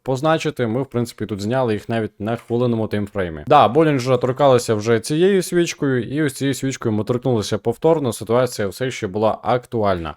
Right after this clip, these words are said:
Нижче вже лої ми бачимо сформовані аж ось тут, тож сюди нам ще летіти і летіти,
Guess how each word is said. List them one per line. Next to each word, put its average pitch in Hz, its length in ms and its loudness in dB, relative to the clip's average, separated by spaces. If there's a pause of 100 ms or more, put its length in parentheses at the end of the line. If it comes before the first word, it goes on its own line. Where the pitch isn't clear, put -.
Нижче 156 380 2
вже 127 180 0
лої 147 240 2
ми 127 120 2
бачимо 123 380 2
сформовані 120 600 0
аж 113 280 0
ось 143 120 -4
тут, 196 360 0
тож 117 280 -2
сюди 135 200 0
нам 117 180 2
ще 113 200 0
летіти 117 480 0
і 120 40 2
летіти, 139 580 0